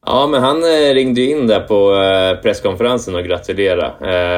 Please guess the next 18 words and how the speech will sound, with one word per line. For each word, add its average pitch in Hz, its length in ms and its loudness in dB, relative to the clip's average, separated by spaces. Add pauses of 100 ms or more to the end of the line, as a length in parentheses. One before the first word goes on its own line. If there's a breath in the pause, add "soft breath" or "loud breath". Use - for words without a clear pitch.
(160)
Eh, 90 60 -6
så 90 380 -2
han, 104 220 -4
han 101 180 -4
var 107 80 0
med 104 200 -2
där 85 100 0
direkt 87 280 -4
efteråt - 360 -4
och, 87 60 -6
och 85 260 -6
gratulerade 87 600 -4
till, 82 380 -12
till 87 160 -18
segern. - 480 -4
Så - 120 -10
det 87 100 -2
var, 87 480 -2